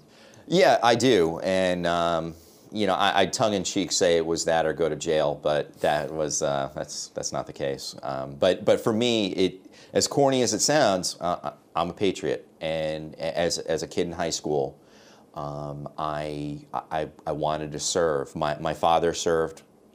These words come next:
He was in the Marines. He wasn't a career guy. Did three years, got out, went to college, got his education.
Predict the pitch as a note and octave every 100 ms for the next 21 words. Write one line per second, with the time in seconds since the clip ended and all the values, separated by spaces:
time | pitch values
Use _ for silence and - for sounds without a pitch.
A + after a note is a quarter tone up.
0 | _ _ F#2+ F2+ F#2 F2 E2+ E2 D#2+ D#2+
1 | D#2+ E2 G2 F#2 G2 E2 D2+ D#2 C#2+ C#2+
2 | - - - - F2 E2+ - F2 E2 E2
3 | D#2+ - D#2+ D#2+ D#2 D#2 D#2+ - E2 D2+
4 | D2 C#2+ - - - D2+ D#2+ D2+ - E2+
5 | D2 D#2+ D2